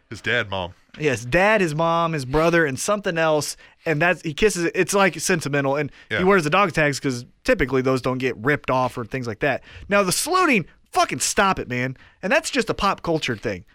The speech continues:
Speaker 2: Us as a society need to stop fucking saluting people
Speaker 1: Yeah.
Speaker 2: if you're not in the goddamn military.
Speaker 1: Right.
Speaker 2: All right? It's fucking stupid. It's
Speaker 1: Well,
Speaker 2: dumb.
Speaker 1: the thing is, if you do it too much, it loses what its meaning was to be.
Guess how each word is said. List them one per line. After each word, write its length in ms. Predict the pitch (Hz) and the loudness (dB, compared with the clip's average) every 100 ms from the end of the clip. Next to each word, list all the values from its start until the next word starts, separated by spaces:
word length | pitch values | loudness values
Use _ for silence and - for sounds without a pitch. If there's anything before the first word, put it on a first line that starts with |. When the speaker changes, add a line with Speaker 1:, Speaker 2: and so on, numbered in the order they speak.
| _ _ - | _ _ -2
Speaker 2:
Us 200 | 294 302 | 0 0
as 80 | 208 | -2
a 40 | 151 | 0
society 380 | 196 196 196 180 | 2 2 2 -2
need 160 | 175 | -4
to 60 | 123 | -4
stop 260 | - 196 - | -2 -2 -2
fucking 220 | 214 147 | -2 -2
saluting 340 | - 180 185 | 2 4 4
people 260 | 190 185 185 | 2 2 2
Speaker 1:
Yeah. 160 | 98 90 | 0 -4
Speaker 2:
if 80 | - | -2
you're 80 | 156 | 0
not 80 | |
in 60 | 175 | 0
the 60 | 131 | 0
goddamn 420 | 160 165 151 139 | 0 2 2 0
military. 400 | 127 110 107 76 | -2 -4 -6 -6
Speaker 1:
Right. 280 | 92 90 92 - - | -4 -4 -6 -10 -2
Speaker 2:
All 80 | |
right? 180 | 196 247 | 0 0
It's 120 | - - | -4 -4
fucking 260 | 247 180 | -4 -4
stupid. 460 | - 294 330 370 - _ _ _ _ 147 | -4 0 2 0 -2 _ _ _ _ -6
It's 80 | |
Speaker 1:
Well, 80 | 160 | 0
Speaker 2:
dumb. 260 | 185 269 302 | 4 4 2
Speaker 1:
the 60 | |
thing 180 | 151 202 | 0 -4
is, 140 | 170 147 | -2 -4
if 80 | |
you 80 | 135 | -4
do 280 | 110 147 170 | -4 0 0
it 280 | 151 - - | 0 -2 -10
too 180 | - 120 | -6 -4
much, 440 | 101 95 87 - | -2 -4 -4 -8
it 140 | - 107 | -10 -8
loses 440 | 107 110 95 87 | -6 -6 -8 -10
what 200 | 92 101 | -6 -4
its 320 | 92 - - - _ _ _ - | -4 -8 -18 -20 _ _ _ -18
meaning 460 | 98 120 131 87 | -8 -6 -4 -6
was 180 | 73 - | -12 -16
to 100 | - | -16
be. 140 | 76 | -16